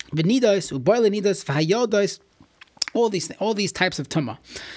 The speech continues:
Since they are Tamei, it's impossible for them to become Tar before the Shechita of the Karban Pesach.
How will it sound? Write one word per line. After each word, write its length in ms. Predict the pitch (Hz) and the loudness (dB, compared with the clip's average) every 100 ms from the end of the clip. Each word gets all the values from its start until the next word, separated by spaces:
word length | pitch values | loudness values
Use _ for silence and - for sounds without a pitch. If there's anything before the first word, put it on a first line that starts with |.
| - - - - | -16 -18 -14 -4
Since 260 | - 208 | -2 -2
they 140 | - 170 | 0 0
are 180 | 131 120 | 0 -2
Tamei, 300 | 160 170 196 | 0 0 0
it's 140 | 208 | -2
impossible 480 | 202 175 202 165 175 | 0 2 0 0 -2
for 100 | 156 | 0
them 260 | 185 175 151 | 0 -2 -2
to 680 | - 160 151 143 135 131 - | -2 0 0 0 -2 -4 -6
become 300 | 139 170 156 | -4 -2 0
Tar 260 | 185 202 | 0 0
before 600 | 156 143 - 185 165 127 - _ _ - | -2 -4 -2 0 -2 -4 -10 _ _ -8
the 360 | 143 143 131 120 | -4 -2 -2 -2
Shechita 460 | - - 220 165 | -2 0 -2 0
of 180 | 156 143 | -2 -2
the 80 | 131 | -4
Karban 240 | 139 117 | -4 -2
Pesach. 400 | 214 269 233 214 | -2 0 0 0